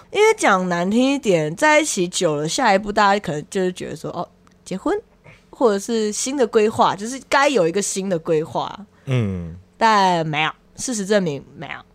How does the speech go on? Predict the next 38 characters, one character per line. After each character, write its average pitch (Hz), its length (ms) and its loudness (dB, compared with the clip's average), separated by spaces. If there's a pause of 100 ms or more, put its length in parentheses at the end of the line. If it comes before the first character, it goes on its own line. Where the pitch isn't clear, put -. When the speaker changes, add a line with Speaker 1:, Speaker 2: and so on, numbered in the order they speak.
(480)
Speaker 1:
还 160 220 -8
是 180 120 -8
一 151 140 -6
样， 147 240 -6
我 156 80 -4
上 185 240 -2
我 147 60 -4
的 139 100 -6
班， 147 320 -6
他 160 140 -6
上 160 180 -6
他 147 100 -8
的 147 80 -10
班。 - 300 -16 (600)
Speaker 2:
那 262 100 6
你 226 80 4
们 117 280 4
真 160 140 2
的 143 60 4
会 - 160 -2
去 127 180 4
运 117 200 0
动 87 220 -2
吗？ 71 240 -12 (140)
Speaker 1:
嗯， 262 220 2
一 233 80 2
个 247 120 4
礼 233 80 6
拜 202 200 2
过 202 200 4
后 196 160 0
就 180 120 -4
知 180 180 -6
道 185 220 2
咯。 160 180 -2
<laughs> 156 80 -4
我 180 160 0
是 403 100 0